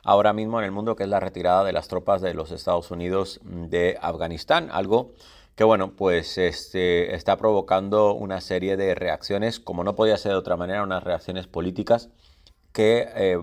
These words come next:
a veces se alejan de la realidad, pues, para perseguir sus objetivos de, eh, manipular, eh, o hacer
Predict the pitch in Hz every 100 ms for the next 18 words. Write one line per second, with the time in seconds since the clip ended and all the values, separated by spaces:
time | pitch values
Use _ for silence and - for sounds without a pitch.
0 | - - 90 101 123 117 - - - _
1 | - 107 104 151 - 95 85 107 104 98
2 | 95 92 95 98 98 104 135 131 - 95
3 | 87 92 85 90 90 95 - - 107 104
4 | 98 95 95 90 95 101 101 92 92 98
5 | - 90 82 80 78 82 82 87 92 90
6 | 92 92 95 101 - _ - - _ _
7 | 101 90 85 78 76 76 78 98 90 82
8 | - 98 95 90